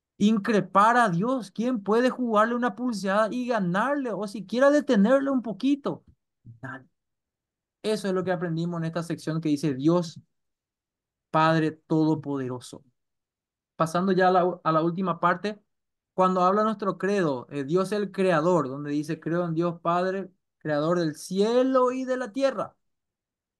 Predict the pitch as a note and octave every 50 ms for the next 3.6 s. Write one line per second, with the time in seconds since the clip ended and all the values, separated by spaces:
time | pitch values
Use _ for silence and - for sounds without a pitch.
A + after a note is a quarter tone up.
0 | - - _ _ _ _ _ _ _ _ _ C#3 B2+ B2+ D3+ F#3 G3+ G#3+ G#3 E3+
1 | F#3 F#3+ G3 G3+ G3+ G3 G3 F#3 F3 F3+ D3+ E3 E3+ E3+ F3 E3 E3+ - E3+ D#3+
2 | D#3+ D#3+ D#3+ D#3+ F3 F3+ E3+ G3+ F#3+ F#3 E3+ E3+ F3 F3 F3 E3+ E3+ F#3 F3+ E3+
3 | D3+ D#3+ E3+ E3 E3 - F3 E3+ E3 D#3+ D#3 -